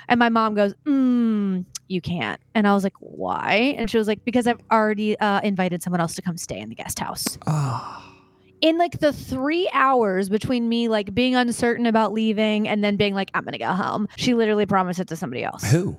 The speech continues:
Speaker 1: This kid, Kai. It's like, Dom's, like, his mentor. He's a little surfer kid. He's very cute, but, like, I should get presidents. You know, I'm a, I'm a, a blood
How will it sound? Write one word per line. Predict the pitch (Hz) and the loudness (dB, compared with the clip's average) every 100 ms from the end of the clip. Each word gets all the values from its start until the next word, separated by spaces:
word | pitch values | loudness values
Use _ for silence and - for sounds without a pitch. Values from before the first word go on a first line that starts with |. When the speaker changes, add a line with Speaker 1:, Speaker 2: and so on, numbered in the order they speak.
| - | 0
Speaker 1:
This | 320 330 | 0 0
kid, | - 381 - | -2 -4 0
Kai. | - 247 175 - - - - _ _ | 2 4 2 -2 -10 -14 -18 _ _
It's | 262 277 | 0 2
like, | 302 269 - 240 | -2 -2 -6 0
Dom's, | 269 277 294 294 | 4 4 2 2
like, | 285 - | 0 2
his | 285 233 | -2 0
mentor. | 240 233 226 233 226 226 | 0 0 2 4 4 2
He's | 226 226 | 0 0
a | |
little | 247 262 285 | 0 0 0
surfer | - 233 214 214 | 2 2 0 -6
kid. | 233 220 208 208 | 0 0 2 0
He's | 220 208 | -2 0
very | 247 233 | 0 0
cute, | - 190 175 | 0 0 0
but, | 220 | 0
like, | 240 220 - 247 | 2 0 -2 0
I | 247 | 0
should | 247 262 | 0 -2
get | 226 | 0
presidents. | 233 196 - 104 101 - - | 0 -2 -4 -12 -10 -12 -6
You | 214 | -2
know, | 208 | 0
I'm | 202 202 | 0 -2
a, | - | 0
I'm | 208 208 | 0 0
a, | - | 0
a | 180 | -2
blood | 180 196 160 98 101 | -2 -2 0 -2 -6